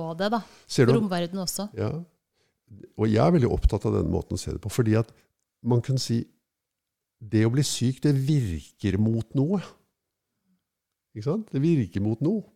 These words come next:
Speaker 1: Mm.
Speaker 2: Det er derfor vi blir syke, for det virker mot noe. Og da er vi inne i at vi, vi begynner å trekke bort skillet mellom det fysiske og det psykiske. Og si at, hva er det det virker mot? Jo, det virker mot at noe annet får oppmerksomhet. Et veldig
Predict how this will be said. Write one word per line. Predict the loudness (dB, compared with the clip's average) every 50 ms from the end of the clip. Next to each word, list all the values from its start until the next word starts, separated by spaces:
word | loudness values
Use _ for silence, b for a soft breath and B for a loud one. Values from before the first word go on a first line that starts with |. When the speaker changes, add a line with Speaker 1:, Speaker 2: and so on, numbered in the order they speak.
| _ _ -20
Speaker 1:
Mm. | -20 -10 -6
Speaker 2:
Det | -4 -2
er | -2
derfor | -2 -2 -2 0 0
vi | 0 0
blir | 0 -2 -2
syke, | -4 -8 -12 -14 -16 -14 -10
for | -6 -4
det | 0 2
virker | 4 4 4 4 2 -2 -2 -4
mot | -2 -2 -2 -2 0
noe. | 0 0 0
Og | 0 0 0
da | 2 4 4
er | 4 4
vi | 4 4 4 6
inne | 6 4 4 2
i | 0
at | -2 -2 -6 b b
vi, | b -8 -8 -8 -10 -16 -18 _
vi | -10 -8 -6 -4 -4 -2 0
begynner | 2 2 2 2 0
å | -2
trekke | -4 -4 -4 -4 -4 -6 _ _ -8 -6 -4
bort | -4 -4 -4 -4
skillet | -4 -2 -2 -2 -2 -2 -2 -2
mellom | -2 -2 -2
det | -4 -4
fysiske | -6 -6 -8 -8 -8 -10 -12 -8 -6 -6 -6
og | -4
det | -6
psykiske. | -6 -8 -10 -8 -8 -10 -10 -6 -6 -6 -6 -8 B B B B B B B B B B
Og | -4
si | -2 -2
at, | -2 -4 _ b b b b b b b b b -2
hva | 0 2
er | 2 2
det | 2
det | 2 2 0
virker | 0 0 0 0
mot? | 0 0 2 2
Jo, | 4 4
det | 4 6
virker | 4 4 4 2 0 -2
mot | -2 0 0
at | -2 0 2
noe | 2 2 2 2
annet | 2 2 2 0 0 -2 -2 0
får | 0 2 2 2
oppmerksomhet. | 2 0 0 0 0 0 0 -2 -4 -10 _ _ _ _ _ _ _ _ _ _ _ _ _ _ _ _ _ _ b b b b b b b b b b b b
Et | -8 -6 -2 2 4
veldig | 4 4 4 2 0 -4